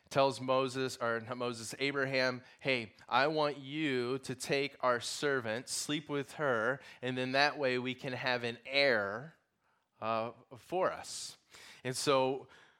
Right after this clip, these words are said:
um, Abraham does what his wife, uh, tells him to do, and s-, this servant named Hagar becomes pregnant. Now, even though it was Sarah's idea that Mo-, uh, that Abraham would do this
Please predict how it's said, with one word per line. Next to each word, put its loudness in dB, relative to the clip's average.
um, 0
Abraham 2
does 2
what 4
his -2
wife, 2
uh, 0
tells 0
him -6
to -6
do, -6
and 2
s-, -4
this 0
servant 4
named -2
Hagar 4
becomes -4
pregnant. -2
Now, 4
even 4
though 6
it 4
was 2
Sarah's 4
idea 4
that 2
Mo-, -2
uh, 0
that 4
Abraham 4
would -2
do 2
this -2